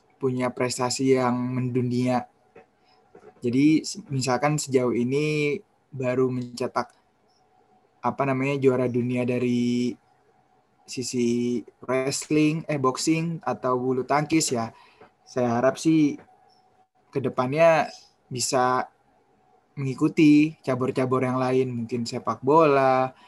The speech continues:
atau basket atau atletik, kita bisa bersaing di, eh, Diamond League yang udah Piala Dunianya atletik, terus juga dari cabur-cabur yang lain, itu semoga aja ke depannya sih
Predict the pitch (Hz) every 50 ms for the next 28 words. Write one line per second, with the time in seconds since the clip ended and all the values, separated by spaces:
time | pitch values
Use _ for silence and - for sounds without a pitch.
0 | _ _ _ _ _ - 120 107 - 123 117 117 117 123 135 139 147 143 - -
1 | - 135 127 127 127 123 123 - - 123 120 - 120 120 117 - - 117 - 113
2 | 131 131 127 - _ - - - - 139 120 - 123 120 120 117 127 123 123 127
3 | 127 - - 127 123 123 123 123 123 123 127 127 127 123 127 123 123 123 127 127
4 | - _ _ _ _ _ _ _ _ _ _ _ _ _ _ _ _ - - 120
5 | 117 117 120 120 120 120 117 113 - - _ _ _ _ - 127 127 123 127 123
6 | 123 127 127 127 - - 127 127 123 - _ _ _ _ _ _ _ _ - 131
7 | 120 117 120 123 123 123 123 123 120 120 123 120 123 120 123 - _ _ _ _
8 | - 131 123 123 123 123 120 123 123 123 127 127 127 123 123 123 127 123 120 113
9 | 107 143 147 160 156 - - 143 139 139 135 139 - 135 127 117 - 123 117 123
10 | 120 104 - - _ _ _ _ _ _ - - 123 120 120 - 123 120 123 123
11 | - - 127 120 120 127 127 127 127 123 120 120 120 123 143 156 151 147 147 143
12 | 143 135 - - 156 156 139 - - - _ _ _ _ _ _ _ _ _ _
13 | _ _ _ _ _ _ _ _ - - 135 131 131 127 131 127 127 139 160 -
14 | 131 - - 127 127 139 147 139 170 160 143 -